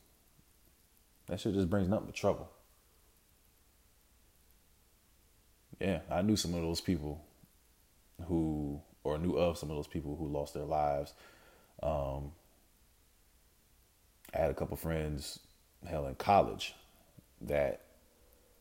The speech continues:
lost their lives due to gang violence. Some of them were even innocent. They weren't even involved in a gang. They just got caught in the crossfire. We gotta stop this shit, y'all.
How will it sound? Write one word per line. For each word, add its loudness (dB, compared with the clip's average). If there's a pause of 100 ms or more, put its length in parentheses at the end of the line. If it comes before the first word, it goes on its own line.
(200)
lost -2
their -4
lives -4
due -4
to -8 (140)
gang -4
violence. -12 (640)
Some 2
of 4
them -4
were -2
even -2
innocent. -2
They -6
weren't 2
even 2
involved 4
in -4
a -6
gang. -10
They -6
just -6
got 0
caught 0
in 0
the -10
crossfire. -6 (2250)
We 2
gotta 2
stop 2
this -4
shit, -6
y'all. -6